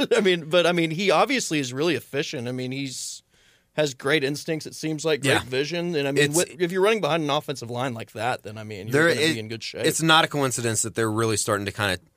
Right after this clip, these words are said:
Speaker 2: I don't know if turn the corner is the right word, 'cause they played okay all year, but they're really starting to play
Speaker 1: Yeah.
Speaker 2: extreme, like, one of those groups that everybody thought this group could be one of the better groups in the country.
Speaker 1: Yeah.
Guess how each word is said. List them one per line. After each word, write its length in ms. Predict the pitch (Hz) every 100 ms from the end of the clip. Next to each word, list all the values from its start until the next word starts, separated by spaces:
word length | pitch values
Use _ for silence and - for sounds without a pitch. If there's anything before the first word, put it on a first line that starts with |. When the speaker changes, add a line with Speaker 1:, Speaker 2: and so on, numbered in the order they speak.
| _ _ -
Speaker 2:
I 80 | 233
don't 140 | 185
know 60 | 131
if 100 | -
turn 180 | 143 120
the 80 |
corner 300 | - 107 101
is 80 | 90
the 60 | 90
right 120 | 92
word, 180 | 98 101
'cause 120 | 120
they 100 | 185
played 240 | 185 131
okay 360 | 73 - 85 80
all 200 | 76 78
year, 300 | 85 87 76 - - _
but 200 | - 101
they're 200 | 139 139
really 560 | 113 104 113 120 110 101
starting 300 | - 98 90
to 60 | 90
play 260 | 135 95
Speaker 1:
Yeah. 60 | 90
Speaker 2:
extreme, 640 | 80 - - 123 127 117
like, 200 | 117 120 - - -
one 220 | 156 170
of 60 | 156
those 220 | 151 117
groups 220 | 147 131
that 120 | 139 127
everybody 440 | 156 143 135 127
thought 400 | - 123 113 110
this 180 | 139 -
group 220 | 127 120
could 160 | 120 107
be 160 | 113
one 140 | 104 101
of 60 |
the 60 | 95
better 200 | 101 90
groups 220 | 95 90
in 60 | 92
the 80 |
country. 480 | - 98 92 90 87
Speaker 1:
Yeah. 200 | 120 69